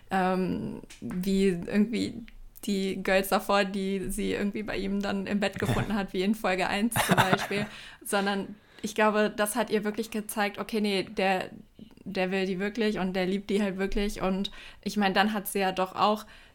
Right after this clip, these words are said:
Speaker 1: ähm, im Verlauf und gerade ja auch am Ende sehr, sehr viel daran gesetzt, dass dieses, äh, also
Speaker 2: Mhm.
Speaker 1: dass sie zusammen sein können. Und ja, ich glaube, da hat sie auch so sel-,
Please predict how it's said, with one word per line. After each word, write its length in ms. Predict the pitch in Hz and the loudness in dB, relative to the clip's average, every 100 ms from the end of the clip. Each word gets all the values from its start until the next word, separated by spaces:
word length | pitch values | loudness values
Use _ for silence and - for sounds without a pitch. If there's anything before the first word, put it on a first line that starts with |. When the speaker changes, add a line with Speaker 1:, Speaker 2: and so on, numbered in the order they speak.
| - | -2
Speaker 1:
ähm, 420 | 190 190 180 185 - | 0 0 -2 -6 -6
im 180 | 196 196 | -4 -2
Verlauf 680 | - 175 190 190 196 - - - _ _ _ | 0 2 4 2 -2 -10 -16 -20 _ _ _
und 120 | 196 180 | -8 -2
gerade 300 | 185 202 196 | 6 6 6
ja 160 | 185 | 2
auch 160 | 185 190 | 0 -2
am 140 | 180 | -4
Ende 380 | - 202 202 196 | -2 0 2 0
sehr, 260 | 180 202 214 | 2 2 4
sehr 160 | 196 | 2
viel 220 | 196 202 190 | -2 -4 -4
daran 300 | 190 175 175 | -4 -4 -4
gesetzt, 480 | 175 190 190 - - - _ - - | -2 -2 -2 -12 -20 -20 _ -20 -8
dass 220 | - 185 190 | 0 0 2
dieses, 580 | 185 170 165 - - | 0 0 -4 -4 -6
äh, 100 | - | -4
also 640 | 175 170 180 - 180 175 - | -2 -2 -4 -6 -6 -4 -4
Speaker 2:
Mhm. 160 | 208 104 | -2 2
Speaker 1:
dass 200 | 208 214 | 2 2
sie 440 | 185 175 - - - | 0 0 -2 -8 -12
zusammen 420 | - 185 196 180 180 | -8 0 2 2 2
sein 280 | 180 180 175 | 0 -2 0
können. 340 | 220 185 156 | 0 0 -2
Und 380 | - 160 170 - - - _ _ - | -6 -6 -6 -8 -12 -20 _ _ -2
ja, 220 | 190 165 | 0 0
ich 120 | 185 | 0
glaube, 280 | 196 208 214 | 0 2 4
da 380 | 202 190 190 202 | 6 6 6 0
hat 160 | 196 | -6
sie 140 | - 185 | -2 -2
auch 80 | 190 | -2
so 140 | 190 | -4
sel-, 240 | 185 180 | -2 -4